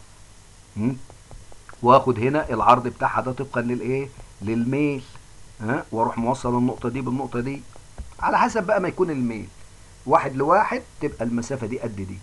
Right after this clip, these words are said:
تلاتة لاتنين المسافة دي قد دي مرة ونص،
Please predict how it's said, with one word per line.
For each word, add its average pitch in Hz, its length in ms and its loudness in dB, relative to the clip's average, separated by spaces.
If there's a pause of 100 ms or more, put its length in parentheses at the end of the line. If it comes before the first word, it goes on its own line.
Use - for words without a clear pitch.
(640)
تلاتة 151 360 4
لاتنين 170 560 2 (100)
المسافة 117 460 -2
دي 127 320 -2
قد 110 140 -2
دي 117 180 -2
مرة 117 280 2
ونص، 107 280 -2